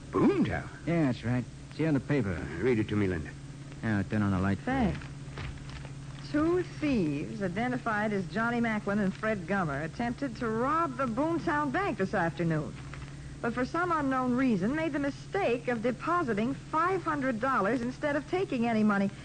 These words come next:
Speaker 3: They, Mister Valance.
Speaker 1: Yes, I heard.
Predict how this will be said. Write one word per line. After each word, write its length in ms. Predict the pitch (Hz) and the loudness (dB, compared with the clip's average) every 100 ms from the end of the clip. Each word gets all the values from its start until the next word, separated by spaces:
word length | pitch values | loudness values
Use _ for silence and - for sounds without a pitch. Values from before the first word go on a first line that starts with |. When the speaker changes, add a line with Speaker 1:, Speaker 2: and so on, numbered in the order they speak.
| - - | -12 -2
Speaker 3:
They, 160 | 262 - - - - | -2 -2 -12 -10 -6
Mister 220 | - - | -6 0
Valance. 380 | 330 359 415 139 | 2 4 4 4
Speaker 1:
Yes, 340 | 135 143 120 87 - - | 4 4 2 0 -8 -8
I 200 | 92 98 | -4 -2
heard. 500 | 85 120 160 107 78 | 0 0 2 0 -2